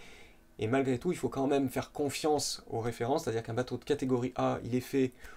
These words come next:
pour aller dans des forces à plus de force huit et dans des vagues de plus de quatre mètres. Donc s'ils ont été homologués catégorie A, c'est que, bah, ils sont faits quand même pour aller en mer. Donc, on va passer à la taille du bateau. Alors attention, tout ce que je vous dis,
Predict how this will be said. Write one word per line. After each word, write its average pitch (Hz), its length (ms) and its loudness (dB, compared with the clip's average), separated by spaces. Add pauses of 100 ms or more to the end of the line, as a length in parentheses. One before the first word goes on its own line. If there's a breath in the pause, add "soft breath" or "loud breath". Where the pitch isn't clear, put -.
(140 loud breath)
pour 123 220 0
aller 123 200 4
dans 110 160 -2
des 107 160 -4
forces - 460 2
à - 80 -6
plus 131 320 -4
de 113 160 -6
force - 280 -8
huit 160 360 -6
et 113 100 -6
dans 107 160 -4
des 113 140 -2
vagues 123 220 2
de 113 80 -4
plus 139 260 -6
de 107 80 -8
quatre 104 220 -6
mètres. 156 280 0 (280 loud breath)
Donc 104 100 -6
s'ils 127 240 -2
ont 120 60 0
été 120 120 -4
homologués 120 420 2
catégorie 110 600 -2
A, 156 240 0 (320 loud breath)
c'est - 160 -10
que, - 160 -2
bah, 123 140 4
ils 110 80 2
sont 110 160 -4
faits 131 200 0
quand 107 140 -2
même 127 160 2
pour 113 140 0
aller 113 100 4
en 123 80 4
mer. 117 240 2
Donc, 113 240 -6 (400 loud breath)
on - 60 2
va - 20 -4
passer 190 220 8
à 175 60 10
la 143 80 8
taille 170 240 6
du 143 100 -2
bateau. 127 320 2
Alors 104 140 4
attention, 156 260 -2
tout 175 140 -6
ce - 40 -10
que 139 120 0
je 120 80 -4
vous 120 100 -2
dis, 185 260 -8